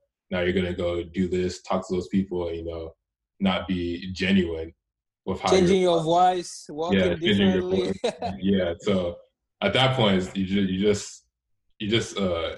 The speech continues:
Speaker 1: impo-, imposter at that point. Not even imposter syndrome, you're just actual imposter at that point, so.
Speaker 2: De-, definitely, definitely. So my last question is about, uh, mistakes. So I'm a great believer that there's no bad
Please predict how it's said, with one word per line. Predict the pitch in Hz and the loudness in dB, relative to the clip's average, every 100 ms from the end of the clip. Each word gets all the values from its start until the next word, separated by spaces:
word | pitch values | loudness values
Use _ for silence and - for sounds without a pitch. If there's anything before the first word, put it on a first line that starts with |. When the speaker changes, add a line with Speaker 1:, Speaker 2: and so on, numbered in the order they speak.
| - | -12
Speaker 1:
impo-, | 95 - 98 98 | -12 -6 -4 -4
imposter | 95 98 101 90 | -2 0 0 -6
at | 85 | -6
that | 87 - | -6 -8
point. | 85 85 | -6 0
Not | 127 | 2
even | 131 113 | 4 2
imposter | 98 113 110 | 2 2 0
syndrome, | - 107 98 - | 0 0 2 0
you're | - 98 | 0 -2
just | - 95 | -2 -2
actual | 98 - 90 | -2 -2 -4
imposter | 80 87 92 - 90 | -4 -2 -2 -2 -8
at | 82 | -6
that | 90 - | -8 -8
point, | - - | -18 -20
so. | - - - - - 131 | -16 -12 -10 -10 -16 -12
Speaker 2:
De-, | 123 - 143 | -10 -10 -8
definitely, | 131 139 143 - - 139 127 120 _ - | -2 -2 -2 -8 -8 -4 -2 -4 _ -6
definitely. | 127 139 - 131 117 - - _ - | -4 -4 -4 -4 -4 -6 -20 _ -20
So | - 170 | 0 2
my | 175 | 4
last | 202 240 | 2 2
question | 240 208 208 | 0 0 -2
is | 196 180 160 156 | 0 2 0 -2
about, | 160 160 170 160 151 | -2 0 0 0 -4
uh, | 147 | -4
mistakes. | 147 147 - 170 131 - | -6 -10 -4 -2 -2 -4
So | 165 147 | -2 -2
I'm | 175 226 | -2 0
a | 196 | 0
great | 156 196 | 0 0
believer | 165 175 160 165 | 2 0 0 0
that | 156 147 | -2 -2
there's | 147 139 | -6 -2
no | 156 | -2
bad | 135 123 143 | -2 0 0